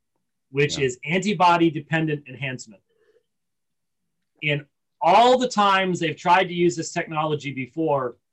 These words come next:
Speaker 1: in this area, when they got to animal studies, this is why those studies stopped, because the animals died. Why? Because you can produce antibodies, but that's not a full immune response. And what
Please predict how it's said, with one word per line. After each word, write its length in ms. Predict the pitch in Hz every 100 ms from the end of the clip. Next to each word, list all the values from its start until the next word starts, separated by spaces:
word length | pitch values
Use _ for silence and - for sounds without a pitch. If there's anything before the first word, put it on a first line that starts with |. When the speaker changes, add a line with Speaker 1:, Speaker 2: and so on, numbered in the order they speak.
| _ _
Speaker 1:
in 220 | 160 151
this 300 | 143 196 - -
area, 460 | 175 170 143 113 -
when 140 | 135 139
they 140 | 139
got 260 | 131 175 180
to 180 | 175 156
animal 300 | 165 165 147
studies, 580 | - 151 123 113 - _
this 180 | 143 147
is 140 | 127
why 240 | 147 147
those 240 | 139 135 -
studies 380 | - 123 120 -
stopped, 380 | - 117 - _ _ _ _ _
because 320 | 123 143 123
the 180 | 143 147 135
animals 540 | 127 123 123 117 - _ _ -
died. 180 | 98 73 _ _ _ _ _ _ _ _ _ _
Why? 500 | 104 123 143 214 233 _ _ _ _ _
Because 380 | 143 139 151 131
you 120 | 180
can 140 | 180 175
produce 400 | 170 202 269 220
antibodies, 840 | 240 214 - 123 - _ - _ _
but 120 | 139
that's 240 | 151 170
not 220 | 180 165 160
a 120 | 143
full 320 | - 170 165
immune 260 | 151 147 135
response. 720 | 123 - 147 120 _ - _ _ _ _ _ _ _
And 80 | 139
what 180 | 143